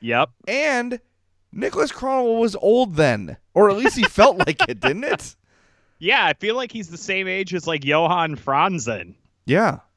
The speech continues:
Speaker 2: So, like, I'm just going down this list, and there's just no one.
Speaker 1: Besides Erik Karlsson, yeah, is there really a second-tier guy you can look at that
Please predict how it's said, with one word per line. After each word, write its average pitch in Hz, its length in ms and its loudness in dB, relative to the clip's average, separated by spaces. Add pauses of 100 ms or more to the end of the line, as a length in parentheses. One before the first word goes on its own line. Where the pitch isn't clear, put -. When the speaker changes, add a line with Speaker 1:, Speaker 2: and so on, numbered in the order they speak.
(540)
Speaker 2:
So, 214 180 0
like, 220 160 2
I'm 208 140 2
just 240 160 -4
going 220 240 4
down 196 220 4
this 135 160 0
list, 170 240 -2
and 131 100 -4
there's 151 160 0
just 139 180 -4
no 120 300 2
one. 175 520 -2 (720)
Speaker 1:
Besides 151 460 0
Erik 160 260 0
Karlsson, 135 680 -4
yeah, 131 300 0
is 110 180 -2
there 131 220 0
really 127 300 0
a 123 60 0
second-tier 131 640 -2
guy 127 340 2
you 117 200 -4
can 113 160 -6
look 127 240 -4
at 123 320 0
that 117 320 0